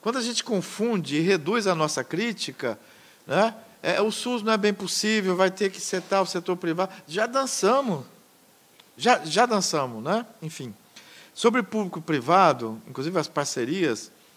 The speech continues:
é, o, na saúde e na educação, os sistemas públicos de saúde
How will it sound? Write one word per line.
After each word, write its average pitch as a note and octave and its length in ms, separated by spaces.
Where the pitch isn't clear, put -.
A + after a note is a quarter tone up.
é, C3+ 640
o, F3 320
na F#3+ 200
saúde G#3 560
e F#3+ 40
na G#3 160
educação, F3 720
os C#3 100
sistemas G3 480
públicos D3 720
de B2+ 40
saúde C3+ 640